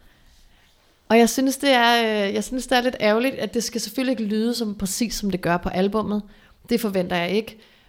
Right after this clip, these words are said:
Men jeg synes, det er faktisk ret ofte, at de her artister, de underleverer, og jeg synes, det, der bliver simpelthen så skuffet. Og så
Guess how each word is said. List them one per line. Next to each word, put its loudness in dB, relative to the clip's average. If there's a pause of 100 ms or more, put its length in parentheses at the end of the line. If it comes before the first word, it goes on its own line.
Men 0
jeg -2
synes, -4
det -2
er 0
faktisk -6
ret 0
ofte, -2
at -6
de -2
her 0
artister, -4
de -6 (160)
underleverer, 0
og -4
jeg 0
synes, -8
det, -20
der -4
bliver -8
simpelthen -10
så -10
skuffet. -8 (560)
Og 0
så 2